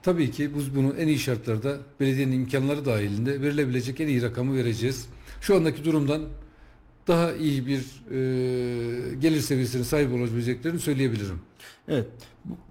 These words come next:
Speaker 2: bu şekilde de, e, personellerin aslında merak ettiklerini
Speaker 1: Evet.
Speaker 2: yanıtlamış olduk.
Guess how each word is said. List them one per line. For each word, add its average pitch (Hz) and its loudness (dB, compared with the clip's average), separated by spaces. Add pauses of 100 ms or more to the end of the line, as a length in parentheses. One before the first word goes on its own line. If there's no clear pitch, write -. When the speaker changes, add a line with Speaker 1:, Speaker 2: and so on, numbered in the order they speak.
Speaker 2:
bu 147 2
şekilde 120 2
de, 156 0
e, 123 0
personellerin 127 0
aslında 120 0
merak 127 0
ettiklerini 117 0
Speaker 1:
Evet. 117 -2
Speaker 2:
yanıtlamış 143 0
olduk. 135 0